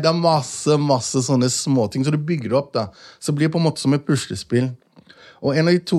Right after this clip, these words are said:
en av de første tingene jeg gjorde var å trademarke denne superhelten. Det er veldig viktig, så til alle dere ute,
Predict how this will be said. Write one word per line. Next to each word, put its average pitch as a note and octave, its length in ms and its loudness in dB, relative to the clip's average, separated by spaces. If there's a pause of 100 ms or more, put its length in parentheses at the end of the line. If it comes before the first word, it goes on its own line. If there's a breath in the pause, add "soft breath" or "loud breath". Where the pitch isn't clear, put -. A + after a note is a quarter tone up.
en D#3+ 320 0
av F3 60 -2
de F#3+ 100 -4
første - 240 -4
tingene C3+ 240 0
jeg C3+ 140 2
gjorde D3+ 160 2
var B2+ 100 0
å B2+ 80 -2
trademarke G#2 800 -2 (180)
denne F#2+ 320 -6
superhelten. - 720 -8
Det A#2+ 80 2
er A2+ 80 2
veldig A2 160 2
viktig, A#2 320 2 (160)
så - 160 -8
til D3 140 2
alle A#2+ 180 2
dere B2 240 4
ute, D3 220 2